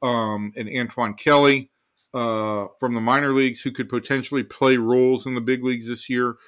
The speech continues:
Let them go through, sort through all that and see what they've got in the bullpen. And, and as we've said on, on multiple occasions,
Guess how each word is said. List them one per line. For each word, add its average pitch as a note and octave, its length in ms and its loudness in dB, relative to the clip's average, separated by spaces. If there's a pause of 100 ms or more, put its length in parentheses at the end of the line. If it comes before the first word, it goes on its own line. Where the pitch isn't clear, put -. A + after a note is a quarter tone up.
(360)
Let C#3 180 0
them D#3 180 2
go D3+ 160 4
through, D#3 260 -4
sort D#3 420 0
through E3 240 2
all C#3+ 200 6
that C#3 380 6
and B2+ 140 -6
see D3 160 -6
what C3+ 180 0
they've B2 180 -2
got B2 220 6
in A#2+ 80 -2
the A#2 60 -6
bullpen. A#2 640 2
And, A2+ 100 -4
and B2+ 160 -4
as A#2+ 160 -2
we've A#2 180 -8
said C#3 260 2
on, A#2+ 260 0
on B2 200 -2
multiple C#3 360 -2
occasions, A#2 600 -4